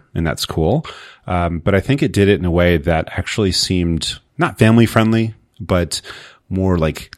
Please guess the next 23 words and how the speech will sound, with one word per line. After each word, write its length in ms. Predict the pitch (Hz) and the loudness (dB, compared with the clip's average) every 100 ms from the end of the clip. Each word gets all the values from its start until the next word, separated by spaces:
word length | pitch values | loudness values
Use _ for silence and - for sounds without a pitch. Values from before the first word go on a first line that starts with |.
| - | -6
classic 680 | - 107 95 - 90 - | 2 4 4 4 -2 0
material. 520 | 87 - - 73 - | -2 -2 -2 -4 -2
It, 140 | 92 82 | -2 -2
it 140 | 104 | -4
seemed 300 | - 107 104 | 0 2 4
like 160 | 92 90 | 2 2
a 60 | |
nineteen 340 | 87 85 - 90 | 0 0 0 0
eighties 340 | 85 82 - | 2 0 0
movie, 480 | 90 82 80 78 76 - - - - | -2 0 0 0 -2 -8 -20 -20 -6
uh, 220 | 80 78 92 | -4 -2 -4
attempt 520 | - - 82 87 - - | -6 -2 -2 -2 -4 -4
at 220 | 80 - | -4 -2
something 400 | 92 80 87 80 | -4 -2 -2 -2
where, 260 | 78 78 | 0 0
hey, 280 | 69 101 82 | 0 2 2
we 140 | 78 92 | 2 2
want 200 | 95 82 | 0 0
people 200 | 95 90 | -2 0
thirty 280 | - 78 | 2 2
years 200 | 80 76 | 2 0
from 180 | - 78 | -2 -4
now 580 | 90 110 104 85 80 80 | 0 2 2 2 2 -2